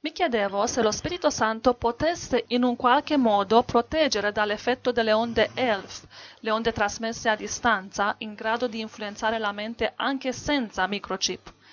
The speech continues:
in quanto sono ad una frequenza che interagisce con il cervello." Vedere il video su YouTube con il titolo Manchurian Candidates, ragazza manipolata con controllo me-,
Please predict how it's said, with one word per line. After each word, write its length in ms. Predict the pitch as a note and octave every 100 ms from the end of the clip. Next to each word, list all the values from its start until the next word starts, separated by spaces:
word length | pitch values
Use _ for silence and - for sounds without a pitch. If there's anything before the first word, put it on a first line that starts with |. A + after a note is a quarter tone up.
| - - - _ _
in 160 | - A#3+
quanto 480 | C4+ C4+ C#4+ C#4+ D#4+
sono 500 | - A#3+ A3+ A3+ A3+
ad 200 | - A3
una 180 | A3 A3
frequenza 640 | G#3+ G#3+ A#3+ B3 B3+ B3+
che 220 | B3 A3 -
interagisce 840 | A#3+ A3+ G#3+ G#3+ A#3 B3+ - B3
con 140 | B3 G#3+
il 120 | G3+
cervello." 680 | - F#3+ G3+ F#3+ E3+ F3+ - - - _ _ - - -
Vedere 300 | A3+ A3 A#3+
il 100 | A#3+
video 240 | G#3+ A#3 A3+
su 100 | A#3
YouTube 640 | G#3 - A#3 G#3 G#3+ A3+ A#3
con 260 | A3+ G#3+ -
il 160 | A3 A3
titolo 640 | A3+ A3+ G#3 G#3 G#3+ B3+ _ - _ _ _ _ _
Manchurian 760 | B3 A3+ A3+ - A#3+ B3+ D4 D4
Candidates, 760 | B3+ C4 A3+ G3+ F#3 F3+ -
ragazza 420 | - G#3 A3 A#3+ A#3
manipolata 640 | A3 G#3+ G#3 G#3 A3+ A3+
con 260 | A3+ G#3+ G#3
controllo 480 | G#3 G3 G#3+ A3 G#3+
me-, 220 | G#3